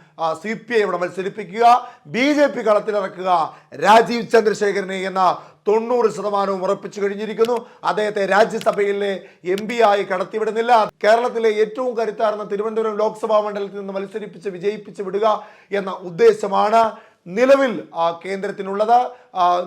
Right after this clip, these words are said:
നിലവിൽ ബി ജെ പിക്കുള്ളത്. ഏഴ് കേന്ദ്രമന്ത്രിമാരെ, ആ, രാജ്യസഭയിലേക്ക്, കഴിഞ്ഞ തവണ ഉണ്ടായിരുന്ന ഏഴ് കേന്ദ്രമന്ത്രിമാരെ ഇത്തവണ രാജ്യസഭയിലേക്ക് കടത്തിവിടുന്നില്ല. അതിൽ ഏറ്റവും പ്രധാനപ്പെട്ട രണ്ട് മലയാളികൾ, ഒന്ന് വി മുരളീധരനും മറ്റൊന്ന് രാജീവ് ചന്ദ്രശേഖരനുമാണ്.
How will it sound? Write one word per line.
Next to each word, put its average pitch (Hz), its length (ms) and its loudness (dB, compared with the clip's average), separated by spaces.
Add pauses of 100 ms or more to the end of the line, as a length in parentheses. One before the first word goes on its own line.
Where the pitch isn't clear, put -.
നിലവിൽ 247 400 4
ബി 151 240 -8
ജെ 240 200 -2
പിക്കുള്ളത്. 170 720 -8
ഏഴ് 269 280 0
കേന്ദ്രമന്ത്രിമാരെ, 196 920 -2 (100)
ആ, 165 120 0
രാജ്യസഭയിലേക്ക്, 190 1000 -2 (260)
കഴിഞ്ഞ 202 200 -2
തവണ 202 160 -4
ഉണ്ടായിരുന്ന 196 360 -2
ഏഴ് 226 320 4
കേന്ദ്രമന്ത്രിമാരെ 196 760 -2
ഇത്തവണ 190 340 -6
രാജ്യസഭയിലേക്ക് 180 600 -6
കടത്തിവിടുന്നില്ല. 196 760 -2 (200)
അതിൽ 190 300 0
ഏറ്റവും 214 340 -4
പ്രധാനപ്പെട്ട 202 420 -4
രണ്ട് 196 260 -4
മലയാളികൾ, 196 480 0
ഒന്ന് 185 220 -4 (380)
വി 214 160 -2
മുരളീധരനും 196 600 -2
മറ്റൊന്ന് 180 680 -8
രാജീവ് 180 280 -2
ചന്ദ്രശേഖരനുമാണ്. 202 800 -4